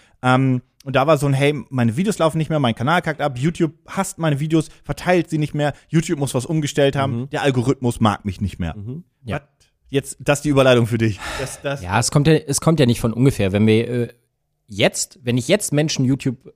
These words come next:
Speaker 3: beibringe, dann fange ich damit an, „YouTube hasst dich nicht“,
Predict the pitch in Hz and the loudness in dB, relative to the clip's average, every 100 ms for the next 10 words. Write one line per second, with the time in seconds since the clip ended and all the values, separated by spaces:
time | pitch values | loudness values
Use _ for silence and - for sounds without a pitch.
0 | - 101 135 120 110 117 160 - _ - | -4 0 0 0 -2 0 -2 -8 _ -10
1 | 113 127 127 - 117 113 117 113 104 104 | -6 -2 -2 0 -2 0 0 0 -2 -6
2 | - 139 - 143 151 185 - | -4 -4 -4 -4 -2 -4 -8